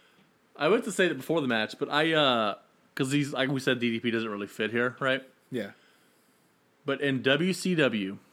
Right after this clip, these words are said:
Speaker 1: in the, in April of ninety-nine, can you, like, as D D P is rising to the ranks, could you put him in a match with four bigger superstars to help him carry through that moment?
Speaker 2: No.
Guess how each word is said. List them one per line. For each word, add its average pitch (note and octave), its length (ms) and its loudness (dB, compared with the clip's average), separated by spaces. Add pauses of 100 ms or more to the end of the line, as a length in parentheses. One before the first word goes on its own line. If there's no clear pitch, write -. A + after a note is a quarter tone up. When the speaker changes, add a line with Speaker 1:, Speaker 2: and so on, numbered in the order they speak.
(560)
Speaker 1:
in A#2 100 -6
the, A2 60 -4
in G#2+ 840 -2 (100)
April A#2+ 300 0
of A#2+ 60 -2
ninety-nine, A#2 520 -2
can B2 240 -4
you, D#3 460 -2
like, C3 200 -2
as B2+ 140 2
D C3 120 0
D C3 80 -4
P B2+ 200 -2
is A2 120 0 (200)
rising A2 460 0
to G#2+ 80 -6
the G2+ 100 -6
ranks, G2 380 -12 (800)
could C3 160 -6
you F3 140 -2
put D#3+ 400 -2
him C3+ 320 -2
in B2+ 100 -2
a A#2 60 -2
match A#2 260 -2
with A#2+ 100 -6
four A#2 260 -4
bigger G#2+ 300 -4
superstars A2 580 -6
to - 60 -10
help G#2+ 180 -4
him A2 60 -14
carry G#2 240 -2
through G#2+ 120 -6
that G2+ 140 -4
moment? G#2 300 -10
Speaker 2:
No. A#2 200 -8